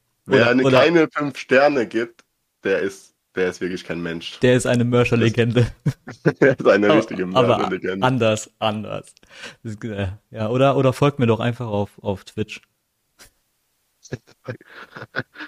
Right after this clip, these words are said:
Speaker 1: Stimmt, wir müssen noch, ähm, wollen wir den Leuten erzählen, was wir, was wir vorhaben?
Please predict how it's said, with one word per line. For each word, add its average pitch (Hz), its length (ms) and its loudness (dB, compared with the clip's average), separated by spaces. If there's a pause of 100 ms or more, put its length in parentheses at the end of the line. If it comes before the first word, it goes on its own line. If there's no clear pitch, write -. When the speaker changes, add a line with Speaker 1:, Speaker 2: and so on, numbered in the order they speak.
(360)
Speaker 1:
Stimmt, 104 240 0
wir 95 80 2
müssen 98 400 -4
noch, 92 200 -4
ähm, 90 540 -2
wollen 101 160 4
wir 107 60 6
den 101 280 4
Leuten 98 180 4
erzählen, 104 420 2
was 90 200 0
wir, 90 260 0
was 90 160 -6
wir 95 80 -6
vorhaben? 87 580 -2